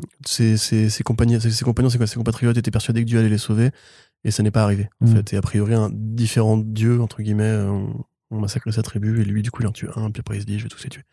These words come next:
Speaker 2: Hmm, hmm.
Speaker 1: Voilà, si vous n'avez pas eu le run de Aaron, je viens de vous spoiler <laughs> un truc, euh, extraordinaire.
Speaker 2: Bah.
Speaker 1: Mais bon, après, c'est God of Thunder, c'était il y a dix ans, hein, peut-être commencer
Speaker 2: Voilà.
Speaker 1: à s'y mettre, les gars, euh, ou les filles. Euh, donc,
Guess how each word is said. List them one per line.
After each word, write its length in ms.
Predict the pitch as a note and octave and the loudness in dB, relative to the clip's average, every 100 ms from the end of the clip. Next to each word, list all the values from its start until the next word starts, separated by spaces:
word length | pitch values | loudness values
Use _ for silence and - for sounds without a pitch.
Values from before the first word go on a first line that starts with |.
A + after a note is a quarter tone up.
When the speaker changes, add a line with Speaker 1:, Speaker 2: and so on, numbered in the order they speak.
| - | -2
Speaker 2:
Hmm, 40 | C3+ | 0
hmm. 180 | B2+ A#2+ - - _ _ - | 2 -2 -4 -18 _ _ -4
Speaker 1:
Voilà, 220 | A2+ G#2 | -2 0
si 140 | - A2+ | -2 0
vous 60 | |
n'avez 120 | G#2+ A2+ | 2 2
pas 100 | A#2+ | 2
eu 20 | |
le 60 | |
run 100 | A#2 | 4
de 100 | A2+ | 4
Aaron, 280 | A2+ A2 C3 | 4 6 6
je 80 | B2 | 6
viens 100 | C3 | 4
de 80 | A#2 | 2
vous 60 | |
spoiler 300 | A2+ - D#3+ | 0 4 4
<laughs> 100 | - | 6
un 120 | D#3+ C#3 | 6 6
truc, 220 | D#3 D3 | 4 4
euh, 240 | C3 B2+ | 4 4
extraordinaire. 580 | C3 - C3 B2 A#2+ D#3+ - - - - | 2 0 0 0 2 0 -2 -12 -20 -12
Speaker 2:
Bah. 100 | - G2 | -2 2
Speaker 1:
Mais 60 | |
bon, 160 | A#2+ C#3 | 2 2
après, 200 | - D3 | 2 2
c'est 120 | B2+ | 2
God 160 | C3+ C#3 | 4 4
of 80 | B2 | 4
Thunder, 240 | C3+ C3 | 4 4
c'était 160 | C3+ B2+ | 4 2
il 20 | |
y 20 | |
a 40 | A#2+ | 2
dix 160 | A2+ | 4
ans, 180 | A2+ A#2+ | 4 4
hein, 60 | A2+ | 2
peut-être 180 | A2+ - | -2 -4
commencer 180 | A2+ A#2 | 2 6
Speaker 2:
Voilà. 140 | G#2+ | 6
Speaker 1:
à 40 | |
s'y 120 | G#2+ A2 | 4 2
mettre, 160 | A2 | 2
les 60 | A2 | 2
gars, 120 | A#2 - - - - - - | 0 -2 -8 -16 -18 -18 -4
euh, 80 | A#2+ | 0
ou 80 | A2 | 2
les 80 | G#2+ | 2
filles. 280 | - C3 - - | 0 -2 -2 -2
Euh, 340 | B2+ B2+ B2+ | 2 4 4
donc, 300 | B2 D3 - | 4 2 -2